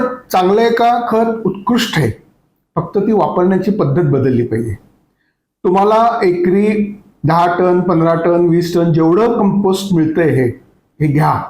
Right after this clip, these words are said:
साधारण जानेवारी, फेब्रुवारीला हे मिळायला सुरुवात होते साखर कारखान्यात.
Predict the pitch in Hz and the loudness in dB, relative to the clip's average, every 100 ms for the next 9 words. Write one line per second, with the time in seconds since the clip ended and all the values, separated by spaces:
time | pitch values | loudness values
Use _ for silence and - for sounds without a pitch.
0 | - _ _ _ _ _ _ _ _ _ | -16 _ _ _ _ _ _ _ _ _
1 | _ _ _ _ - 147 165 180 196 196 | _ _ _ _ -2 0 2 2 2 2
2 | 202 202 202 202 - _ _ _ _ _ | 2 0 -2 -6 -16 _ _ _ _ _
3 | _ 123 180 170 208 220 233 214 190 202 | _ -2 0 2 2 2 2 2 2 2
4 | 208 208 214 208 208 185 180 196 202 190 | 2 2 2 2 2 2 2 2 2 2
5 | 202 196 151 135 147 165 - 147 139 127 | 2 0 0 -2 -2 -2 -2 -4 -4 -4